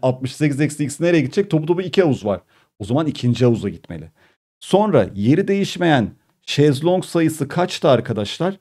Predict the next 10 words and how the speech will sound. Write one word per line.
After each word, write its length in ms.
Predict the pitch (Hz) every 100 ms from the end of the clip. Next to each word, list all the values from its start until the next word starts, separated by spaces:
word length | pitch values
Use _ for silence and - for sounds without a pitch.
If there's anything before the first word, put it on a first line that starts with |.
| _ _
Seksen 640 | - - 110 - 117 110
dört. 280 | 98 87 - _ _ _ -
Demek 320 | 117 165 180
ki 120 | - 165 - - -
X 280 | 165 165 -
tanesi 720 | 165 151 131 120 - 104 87 -
birinci 440 | 113 107 113 104
havuzda 360 | 165 143 - 113
yeri 280 | 98 101 123
değişmiyorsa 800 | 165 160 180 185 - 180 196